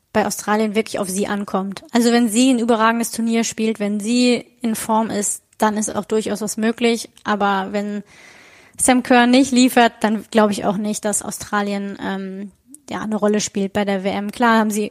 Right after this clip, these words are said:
sie haben schon einige Spielerinnen, die auch in Europa und in den U S A spielen. Aber ich würd sie nicht in der Weltspitze einordnen. Aber ja, wie du sagst, Sam Kerr ist natürlich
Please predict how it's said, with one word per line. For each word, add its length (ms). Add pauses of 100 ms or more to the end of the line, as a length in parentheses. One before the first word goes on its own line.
sie 140
haben 100
schon 160
einige 300
Spielerinnen, 520
die 140
auch 160
in 320
Europa 600
und 100
in 80
den 80
U 60
S 100
A 220
spielen. 440 (1120)
Aber 140
ich 100
würd 100
sie 120
nicht 240
in 80
der 120
Weltspitze 640
einordnen. 680 (580)
Aber 100
ja, 80
wie 80
du 120
sagst, 280
Sam 220
Kerr 200
ist 120
natürlich 320